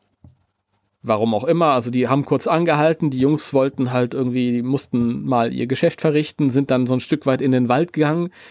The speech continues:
und auf einmal, äh, kamen sie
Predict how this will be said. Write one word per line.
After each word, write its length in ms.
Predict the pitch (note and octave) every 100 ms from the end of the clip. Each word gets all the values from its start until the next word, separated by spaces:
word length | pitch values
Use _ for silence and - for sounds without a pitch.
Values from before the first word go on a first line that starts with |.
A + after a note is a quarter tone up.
| - - _ -
und 160 | C#3
auf 180 | C#3 -
einmal, 600 | D3+ G3+ G3 F#3 F3+ F3
äh, 220 | D3+ D#3+
kamen 360 | - - F3 F3+
sie 340 | D#3 E3 D#3